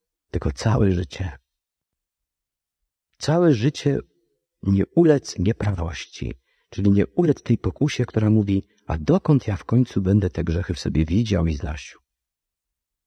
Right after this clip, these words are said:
Skoro mi się to często zdarza, to może to nie jest grzech.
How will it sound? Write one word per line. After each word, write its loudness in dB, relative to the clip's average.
Skoro 4
mi 6
się -2
to -2
często 0
zdarza, 0
to -4
może -2
to -8
nie -2
jest -6
grzech. -6